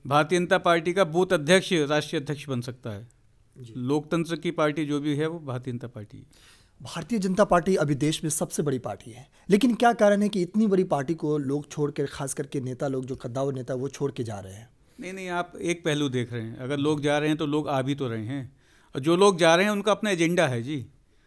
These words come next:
Speaker 1: उनका अपना निजी एजेंडा है, उनको अपने परिवार के लोगों के लिए टिकट चाहिए या उसके अलावा उनको और भी, अ, टिकट चाहिए, तो वो सब लोग दल बदलू हैं। पहले आए थे, किसी और दल से आए थे, फिर वापस चले गए, तो उससे भारतीय जनता पार्टी पर कोई फर्क नहीं पड़ने वाला।
Speaker 2: जी,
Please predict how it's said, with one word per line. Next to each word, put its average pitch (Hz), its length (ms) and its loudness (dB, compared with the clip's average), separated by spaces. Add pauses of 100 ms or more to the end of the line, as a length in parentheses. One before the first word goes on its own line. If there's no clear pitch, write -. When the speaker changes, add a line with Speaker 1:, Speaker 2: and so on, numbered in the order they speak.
(200)
Speaker 1:
उनका 156 240 0
अपना 185 200 -2
निजी 180 300 2
एजेंडा 165 540 0
है, 175 280 2
उनको 156 360 0
अपने 160 260 0
परिवार 156 420 0
के 156 80 -6
लोगों 151 200 0
के 160 80 -4
लिए 156 140 0
टिकट 143 260 -2
चाहिए 143 460 0
या 143 120 0
उसके 143 320 -8
अलावा 143 260 -2
उनको 143 260 -4
और 160 260 2
भी, 165 120 0
अ, 151 160 0 (300)
टिकट 139 220 -4
चाहिए, 135 360 -4 (380)
तो 190 80 0
वो 196 140 4
सब 190 220 -2
लोग 185 220 -2
दल 147 160 2
बदलू 151 380 0
हैं। 135 260 -4 (540)
पहले 143 280 2
आए 160 220 4
थे, 185 200 -6
किसी 135 440 -8
और 151 100 0
दल 143 180 -2
से 156 140 -4
आए 151 140 0
थे, 160 120 -6
फिर 147 120 -8
वापस 117 300 -10
चले 143 260 -8
गए, 156 100 -10
तो 139 240 -8 (180)
उससे 165 240 -6
भारतीय 147 300 -2
जनता 151 100 -4
पार्टी 147 220 -4
पर 143 60 -6
कोई 139 160 -4
फर्क 131 200 -8
नहीं 120 120 -12
पड़ने 110 220 -12
वाला। 110 120 -14
Speaker 2:
जी, 147 200 -12